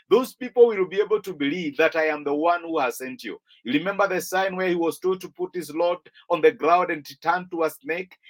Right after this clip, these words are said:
At one point, he was told to put his hand, uh, inside his, uh, his robe in the chest, and it came out leprous, and he returned it, and it was healed.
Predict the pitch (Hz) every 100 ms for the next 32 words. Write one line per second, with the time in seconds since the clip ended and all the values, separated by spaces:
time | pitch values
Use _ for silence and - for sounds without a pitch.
0 | - 135 135 160 190 185 180 185 180 165
1 | 147 190 190 160 175 180 170 160 - 175
2 | 214 190 131 - _ - - 170 170 170
3 | 170 165 - - - - - 247 226 202
4 | 185 190 180 185 180 175 175 175 175 165
5 | 180 214 233 190 170 175 - 247 190 -
6 | - _ - 220 - 202 - 262 254 233
7 | 226 226 240 233 202 - - _ - 160
8 | 156 151 151 - 202 185 147 - - _
9 | 185 180 170 156 147 - 160 151 107